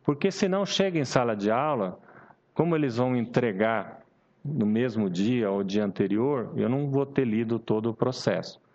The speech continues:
E eu preciso ter uma ideia como eles estão pra poder focar a aula nas dúvidas. E aí surge esse programa, que é o Slido, ou Slido, né? É,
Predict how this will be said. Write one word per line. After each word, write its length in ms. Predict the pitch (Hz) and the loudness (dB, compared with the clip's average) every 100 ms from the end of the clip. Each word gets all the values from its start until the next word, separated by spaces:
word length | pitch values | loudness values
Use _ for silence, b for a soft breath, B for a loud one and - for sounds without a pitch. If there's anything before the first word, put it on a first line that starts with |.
| B B - | B B -2
E 60 | |
eu 80 | 147 | 0
preciso 460 | 160 170 - 160 - | 0 0 0 -2 0
ter 100 | 156 | 0
uma 180 | 143 | 0
ideia 440 | 127 107 123 160 175 | -2 0 2 2 0
como 240 | 165 143 | 0 2
eles 160 | 123 110 | 0 0
estão 240 | - 143 | 0 0
pra 180 | 143 151 | -2 -4
poder 420 | 156 143 151 151 - _ _ _ _ | -2 0 -2 -4 -16 _ _ _ _
focar 380 | - 185 170 139 | -2 0 0 0
a 100 | 127 | 0
aula 260 | 131 147 | 0 -2
nas 240 | 151 156 143 | -2 -2 0
dúvidas. 640 | 131 110 92 107 127 - _ B B B - - | 0 0 -2 -6 -12 -18 _ B B B -10 -2
E 80 | 156 | 0
aí 180 | 156 185 | 0 -2
surge 580 | - 151 160 156 175 175 B B - | -2 0 0 0 -2 -4 B B -2
esse 280 | 135 - | -2 -2
programa, 600 | - 170 135 131 135 160 B B _ _ | -2 0 0 0 0 -2 B B _ _
que 80 | - | 0
é 60 | 113 | 2
o 80 | |
Slido, 640 | 117 117 123 135 143 156 185 - - - | 0 0 2 2 0 -2 -4 -10 -20 -4
ou 160 | 107 104 | 0 0
Slido, 640 | 98 98 98 123 151 170 - _ - - _ _ _ _ | 0 2 2 0 -2 -6 -8 _ -18 -18 _ _ _ _
né? 220 | 104 139 - b b b b b b b b _ 120 | -2 -2 -6 b b b b b b b b _ 0
É, 460 | 110 113 117 139 | 2 2 0 -2